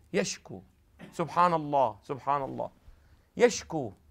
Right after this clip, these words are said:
من أمة آخر الزمان. هسه ما أدري ينطبق علينا ما ينطبق علينا، أنتوا أعرف. أنا راح أقرأ مولانا كلمات أمير المؤمنين، شوفوا كيف يشكون. يقول:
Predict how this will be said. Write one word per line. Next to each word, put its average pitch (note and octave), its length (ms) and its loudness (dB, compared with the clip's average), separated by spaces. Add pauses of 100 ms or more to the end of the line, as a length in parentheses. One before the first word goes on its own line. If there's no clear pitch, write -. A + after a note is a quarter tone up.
(1500)
من D#3+ 160 2
أمة D#3+ 400 0
آخر C#3 380 2
الزمان. B2+ 640 2
هسه - 180 -14
ما C#3+ 180 2
أدري C3 180 -2
ينطبق C3 440 -2
علينا A#2 340 0
ما A2+ 140 -4
ينطبق A#2 440 -6
علينا، A#2+ 400 -2
أنتوا C3+ 240 -6
أعرف. A#2 300 0
أنا B2 200 -2
راح - 240 -2
أقرأ - 280 0
مولانا A#2 500 -2 (580)
كلمات B2+ 380 -2
أمير B2 280 -2
المؤمنين، A#2+ 540 -4
شوفوا B2+ 300 -8
كيف C#3 280 -2
يشكون. G#2 500 -8 (100)
يقول: C#3+ 600 -2